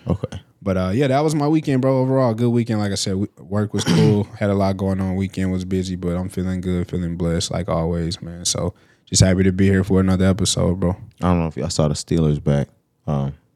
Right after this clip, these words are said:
Speaker 1: they played the Bucks. No Tom Brady. Ran over that. You know we gonna win that.
Speaker 2: <laughs> Yeah, man. It's
Speaker 1: Had
Speaker 2: gonna, it's gonna be different this year. I'm excited for football season, bro. For real.
Speaker 1: Yeah, we'll see.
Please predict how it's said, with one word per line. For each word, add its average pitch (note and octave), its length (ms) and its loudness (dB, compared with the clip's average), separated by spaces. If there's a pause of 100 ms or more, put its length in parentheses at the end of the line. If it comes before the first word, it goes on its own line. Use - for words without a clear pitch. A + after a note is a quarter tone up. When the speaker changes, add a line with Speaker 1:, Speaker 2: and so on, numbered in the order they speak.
(160)
Speaker 1:
they D2 100 -4
played C#2+ 420 0 (360)
the - 60 -20
Bucks. C#2+ 500 -2
No C#2+ 80 -4
Tom C2+ 260 -6
Brady. C2 380 -4 (400)
Ran B1+ 200 -2
over A#1 200 -6
that. A1+ 200 -14 (400)
You D#2 80 -8
know C2 80 -2
we B1+ 100 -2
gonna A#1 140 -8
win A#1+ 180 -16
that. - 880 -2
Speaker 2:
<laughs> - 60 -20 (920)
Yeah, D#2+ 140 0
man. E2+ 360 4 (140)
It's - 120 -6
Speaker 1:
Had - 80 -2
Speaker 2:
gonna, - 180 -4 (140)
it's G2+ 140 -14
gonna F#2 180 0
be F#2+ 80 4
different F#2 340 4
this F2 180 0
year. F2+ 100 2
I'm F#2+ 120 2
excited F#2+ 380 4
for E2+ 100 -8
football F2+ 380 0
season, E2+ 340 -6
bro. F2 180 -12 (200)
For - 80 -16
real. F#2 360 -4
Speaker 1:
Yeah, D2 140 -2
we'll E2 140 0
see. - 220 -14